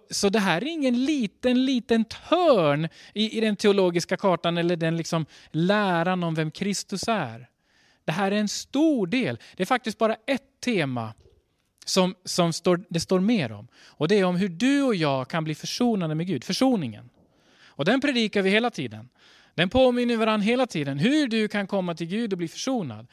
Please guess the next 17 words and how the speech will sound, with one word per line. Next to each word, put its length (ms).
Och 160
det 60
ska 120
vi 80
fortsätta 400
göra. 300
Men 120
vi 80
behöver 420
också, 420
åtminstone 540
på 200
ett 260
sunt 540
och 60
bra 240
sätt, 280